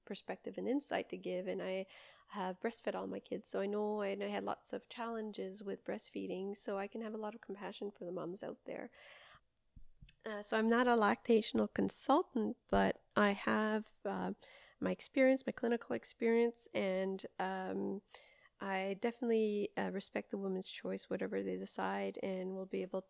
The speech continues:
to support them, uh, if they do come to see me in regards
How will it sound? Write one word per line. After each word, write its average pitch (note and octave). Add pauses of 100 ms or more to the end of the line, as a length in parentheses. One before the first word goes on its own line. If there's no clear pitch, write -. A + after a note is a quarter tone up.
(160)
to F#3 (400)
support - (100)
them, F#3 (100)
uh, F#3+
if -
they G#3
do G3+
come G3
to G#3
see -
me F#3+
in F#3
regards -